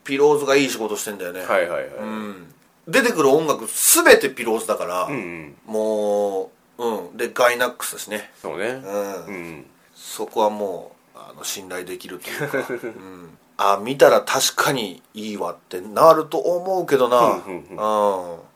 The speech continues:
Speaker 1: ガイナックスらしいというかね。まあ、今で言うとちょっとトリガーっぽいっていうか、ちゃんとルーツがあるっていうかね。
Speaker 2: うんうんうん。
Speaker 1: うん。春子がいいんだよな。
Speaker 2: はいはいはい。
Speaker 1: うん。まあまあ、フリクリの話はまあまあ、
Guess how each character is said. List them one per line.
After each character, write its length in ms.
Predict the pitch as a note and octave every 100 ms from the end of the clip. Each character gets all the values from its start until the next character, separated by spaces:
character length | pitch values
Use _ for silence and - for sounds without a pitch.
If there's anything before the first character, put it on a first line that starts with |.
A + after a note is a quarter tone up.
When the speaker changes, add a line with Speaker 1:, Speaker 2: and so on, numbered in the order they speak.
| _ _
Speaker 1:
ガ 100 | G2+
イ 60 | G#2+
ナ 120 | G#2+
ッ 20 |
ク 140 | G#2 -
ス 120 | G#2
ら 120 | G2+
し 280 | - A#2 G2
い 20 |
と 140 | -
い 20 | F2
う 60 |
か 100 | F2+
ね。 140 | F#2+ F#2+
ま 140 | B2
あ、 60 | B2+
今 280 | G#3+ C#4+ B3+
で 80 |
言 200 | A3+ A3
う 40 | G#3+
と 200 | G#3+ G#3+
ち 60 | G#3
ょ 20 |
っ 40 |
と 120 | G3
ト 160 | A#2 B2+
リ 140 | B2+
ガ 200 | B2+ A#2+
ー 80 | A#2
っ 40 | A2+
ぽ 160 | A#2
い 60 | G#2+
っ 40 | - _ _ _ -
て 100 | F#2+
い 40 |
う 40 |
か、 300 | F2 F#2+ F2+ - _ -
ち 60 |
ゃ 80 | G2+
ん 40 |
と 120 | - G2
ル 260 | A#2 A2+
ー 20 |
ツ 120 | A2 G#2+
が 300 | G2+ G2 -
あ 100 | G2+
る 80 | F#2
っ 40 |
て 180 | - -
い 20 |
う 40 |
か 100 | -
ね。 120 | - B2+
Speaker 2:
う 40 |
ん 20 |
う 20 |
ん 40 | F2
う 20 |
ん。 0 |
Speaker 1:
う 600 | E2 D2 F2 F#2+ F#2 F2
ん。 180 | D#2+ - _ _
春 340 | - A2+ A#2
子 120 | - A2
が 440 | G#2 G2+ G2 G2
い 60 | G2+
い 100 | A2
ん 100 | G#2
だ 80 |
よ 80 | F#2+
な。 560 | F#2+ G2 G2+ G2+ G2+ - - _ _ -
Speaker 2:
は 140 | B2
い 40 | F2+
は 140 | F2+
い 80 | E2
は 100 | E2
い。 40 |
Speaker 1:
う 20 |
ん。 480 | F2+ F#2 F#2+ F2+ E2+ - - _ _ _ _ _
ま 100 | A2+
あ 40 | G#2+
ま 80 | E2+
あ、 20 |
フ 160 | -
リ 80 | F#2+
ク 140 | G2 G2+
リ 60 |
の 100 | G2+
話 340 | G#2+ G#2 G2+ G#2+
は 140 | -
ま 140 | E2
あ 60 | D2 C#2+
ま 160 | D2+ -
あ、 120 | -